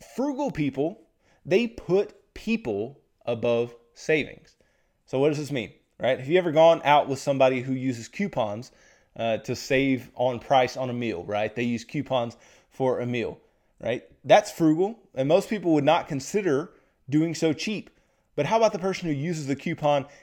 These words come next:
and then tips based on the amount after the coupon, right? They say, "Oh, well, I've used the coupon, then I'll, I'll tip based on, uh, you know, what comes after the coupon," or, or maybe not just a coupon, but like a, a gift card, right? If you have a gift card to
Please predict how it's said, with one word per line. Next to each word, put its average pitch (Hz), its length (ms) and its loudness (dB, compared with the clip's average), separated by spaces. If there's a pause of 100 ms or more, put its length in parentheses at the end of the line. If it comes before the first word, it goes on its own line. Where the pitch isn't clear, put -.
and 139 160 0
then 151 120 0
tips 233 440 0
based 160 360 -2
on 175 160 0
the 165 120 -2
amount 151 360 0 (320)
after 156 380 4
the 135 120 -2
coupon, 131 500 0
right? 135 240 0
They 147 120 2
say, 139 240 0
"Oh, 147 220 4
well, 127 180 4
I've 127 200 4 (320)
used 151 240 -2
the 135 80 -2
coupon, 127 500 0
then 123 100 -2
I'll, 131 280 6
I'll 135 160 4
tip 147 340 -2
based 135 300 0
on, 127 220 2 (300)
uh, 117 240 0
you 123 160 -4
know, 123 80 0
what 131 280 2
comes 127 240 -4
after 127 560 2 (320)
the 127 100 -2
coupon," 117 380 -2
or, 117 220 -2
or 143 80 -2
maybe 170 360 -2
not 165 160 2
just 135 160 -8
a - 40 -16
coupon, 127 420 -6
but 120 120 -2
like 123 220 0
a, 120 240 -2 (240)
a 117 140 -2
gift 143 360 -2
card, 104 220 0
right? 127 140 4
If 139 80 -4
you 180 80 2
have 139 100 -2
a 123 40 -4
gift 151 300 -4
card 120 280 0
to 127 280 -2